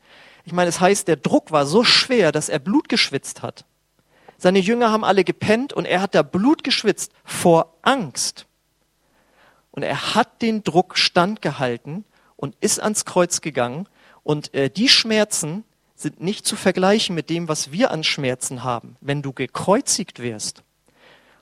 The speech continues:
Und er hat dem Druck standgehalten zu sagen, „Komm, nein, <laughs> ich will nicht mehr“, sozusagen. Ja, er hat gesagt, „Ich hätte die Macht,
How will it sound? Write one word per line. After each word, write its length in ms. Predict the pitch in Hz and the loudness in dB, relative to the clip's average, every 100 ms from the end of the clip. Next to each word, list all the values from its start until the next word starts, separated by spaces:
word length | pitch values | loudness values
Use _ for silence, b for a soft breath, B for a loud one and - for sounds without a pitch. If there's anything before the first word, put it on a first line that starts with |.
| b | b
Und 180 | 156 165 | -2 0
er 240 | 143 - | 0 0
hat 160 | 262 285 | -2 0
dem 160 | 247 | 0
Druck 220 | 214 220 | 2 2
standgehalten 600 | - 208 208 180 170 160 - | 4 2 2 2 4 2 0
zu 100 | 156 | 2
sagen, 400 | 156 151 156 - b | 4 4 2 -8 b
„Komm, 180 | 185 165 _ _ - | 2 2 _ _ -4
nein, 260 | 156 143 120 - | -2 -2 -4 -10
<laughs> 160 | - - | -8 -6
ich 120 | 156 | 0
will 140 | 220 | 2
nicht 180 | 214 - | 2 2
mehr“, 200 | 175 185 | 2 2
sozusagen. 580 | 165 - 160 151 165 269 B B B 156 | -2 -4 4 4 4 -2 B B B 0
Ja, 100 | 160 | 2
er 80 | |
hat 140 | 180 - | 2 0
gesagt, 260 | 185 208 | 2 2
„Ich 140 | 165 196 | 2 0
hätte 160 | 196 | 0
die 140 | 165 170 | -2 -4
Macht, 540 | 196 254 - - - | -2 -4 -6 -14 -16